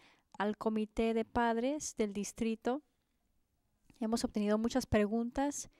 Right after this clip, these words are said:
Tenemos planeado hacer eso en el futuro, más seguido. También lo vamos a presentar a nuestro propio distrito en el comité del preescolar para que ellos se puedan preparar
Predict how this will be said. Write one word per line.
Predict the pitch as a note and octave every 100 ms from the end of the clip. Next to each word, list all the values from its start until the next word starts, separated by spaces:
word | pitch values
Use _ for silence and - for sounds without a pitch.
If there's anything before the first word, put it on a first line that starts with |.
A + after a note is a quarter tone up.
| _ _ _
Tenemos | B3+ B3+ D4
planeado | - B3+ A#3+ B3
hacer | B3 A#3 A#3+ A3+
eso | B3 C#4 - C4+ C4+
en | A3+
el | G#3
futuro, | - G#3+ - A#3 G3+ F3 -
más | G#3 G#3 A3+
seguido. | B3 G3 F#3+ E3+ D#3+ - _ - _
También | A3+ G#3+
lo | A3+
vamos | A3+ A3+ B3+
a | B3+
presentar | - - G3 F#3+ G#3 G#3 G#3+ A#3 - _ _ _ -
a | G#3+
nuestro | G#3+ G#3 - G#3 - _ _
propio | B3 C4 - C#4+
distrito | B3 A#3+ - B3 B3 C#4 E4+ _ _ _ _ _ -
en | G#3+ G#3+ G3+ G3+
el | G3+ G3+
comité | - G#3 G#3 -
del | A#3 A#3
preescolar | A3 A3 - G#3+ A3 A#3+ E4 - -
para | G3 G3+
que | -
ellos | G#3 A3
se | A#3
puedan | - G#3 A#3
preparar | A#3 G#3 - F#3+ G3 G3+ A3+ C4 B3